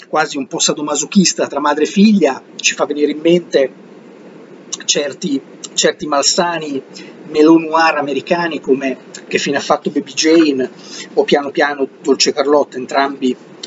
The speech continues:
di Robert Aldrich. Oltretutto è bastato, no, vedere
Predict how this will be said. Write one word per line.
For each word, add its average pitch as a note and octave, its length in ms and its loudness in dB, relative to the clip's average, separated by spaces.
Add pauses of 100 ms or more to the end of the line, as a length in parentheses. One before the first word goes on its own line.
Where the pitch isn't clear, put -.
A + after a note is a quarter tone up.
(100)
di C#3+ 140 0
Robert C#3+ 360 0
Aldrich. B2+ 540 0 (240)
Oltretutto D#3+ 800 2 (760)
è - 80 -8
bastato, D3+ 680 -2 (100)
no, C#3+ 160 -4
vedere C#3+ 520 2